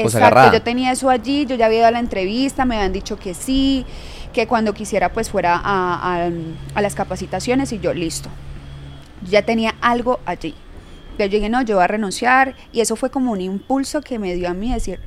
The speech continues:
Speaker 2: "No más". Me dio mucha rabia y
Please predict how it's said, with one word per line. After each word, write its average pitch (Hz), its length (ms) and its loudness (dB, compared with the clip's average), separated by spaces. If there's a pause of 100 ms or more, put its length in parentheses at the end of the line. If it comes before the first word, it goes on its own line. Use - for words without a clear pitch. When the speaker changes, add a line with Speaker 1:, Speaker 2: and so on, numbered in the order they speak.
Speaker 2:
"No 180 180 -2
más". - 360 -10 (1300)
Me 233 140 0
dio 214 140 0
mucha 202 260 -2
rabia 254 540 4
y 226 440 -6